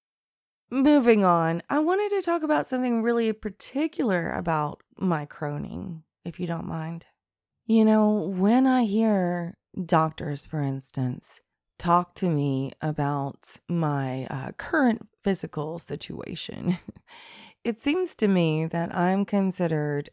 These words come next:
um, a body that is at a current state of increasing loss, if you will. And I think a lot of people do look at older women, women who are croning or identify as crone,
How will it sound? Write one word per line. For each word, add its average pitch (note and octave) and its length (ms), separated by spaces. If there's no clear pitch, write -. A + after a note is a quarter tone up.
um, C#3+ 460
a F#3 120
body F#3+ 560
that G3 200
is D#3+ 220
at D3+ 80
a D3+ 80
current - 460
state - 580
of D3+ 120
increasing C#3+ 720
loss, - 760
if C#3+ 240
you C#3+ 160
will. G3 340
And F#3 180
I F#3+ 120
think C#4 260
a A4 140
lot E4 180
of F#4+ 140
people E4 380
do D4 220
look D#4 640
at B3+ 220
older A3 400
women, G3 600
women F3 360
who E3 160
are D#3 400
croning G3 600
or - 400
identify E3 460
as D3+ 140
crone, E3 580